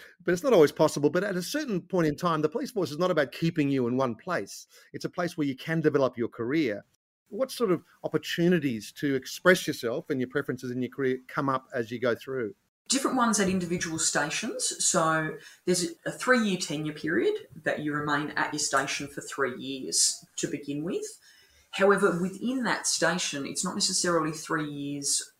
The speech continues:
Speaker 2: of just general duties. Can be, but they have proactive crime teams, um, and other sections that they'll get to go and look at.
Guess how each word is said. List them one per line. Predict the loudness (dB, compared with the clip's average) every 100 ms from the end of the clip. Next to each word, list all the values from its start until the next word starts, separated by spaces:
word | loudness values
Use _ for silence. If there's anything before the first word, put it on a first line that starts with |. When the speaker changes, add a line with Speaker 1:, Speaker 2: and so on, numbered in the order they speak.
| -2
Speaker 2:
of | 2 2 0 -8 -16 _ _
just | 0 0 2
general | -2 -6
duties. | -2 -2 -2 -4 -2 -2 -2 _ _
Can | 0 2
be, | 2 2 0 -6 -20 -2
but | 0 2
they | 0
have | 0 -4 -2
proactive | -4 -4 -6 -10
crime | 2 6 8 6
teams, | 2 0 0 0 -2 -4 -4 -4 -4 -4
um, | -4 -6 -10 -20 -8
and | 0 2
other | 2
sections | 0 -2 -2 -6 -6 -6 -2
that | -2 0
they'll | 0
get | 0 -2
to | -4
go | -4 -4
and | -4 -4
look | -4 -2
at. | -4